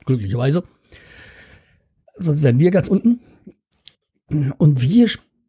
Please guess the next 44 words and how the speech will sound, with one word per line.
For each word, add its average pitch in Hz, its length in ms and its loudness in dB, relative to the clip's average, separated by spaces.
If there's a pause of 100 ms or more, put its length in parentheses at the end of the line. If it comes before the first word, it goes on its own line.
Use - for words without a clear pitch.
(360)
haben 175 260 -4
auch 180 280 -4
am 147 120 -4
Anfang, 165 280 2
haben 143 100 4
ja 170 80 2
ein 135 120 2
hammerhartes 190 520 -2
Programm 156 360 -2
am 247 100 0
Anfang 226 300 -2
gehabt, 220 520 -4
ähm, 165 440 -2
da 135 160 -4
haben 170 120 0
wir 185 60 0
ja 160 120 0
auch 160 200 -8
gepunktet. 214 580 -2 (1300)
Äh, 139 160 4
Quatsch, - 240 -4 (140)
da 110 180 -10
haben 151 180 -2
wir 135 180 0
jetzt 127 400 -10
nicht 147 240 -4
so 160 140 2
verloren 147 460 2
und 160 160 0
haben 156 140 0
auch 151 140 -6
teilweise 151 460 0
gepunktet. 185 300 -6
Wir 143 60 2
haben 143 100 0
gegen 123 1200 -2 (800)
Hertha, 151 260 0
glaub 127 200 -2
ich, 123 100 -10
gleich, 139 240 2
gleich 131 200 2
am 127 80 -2
Anfang 127 380 0
gepunktet. 131 500 -4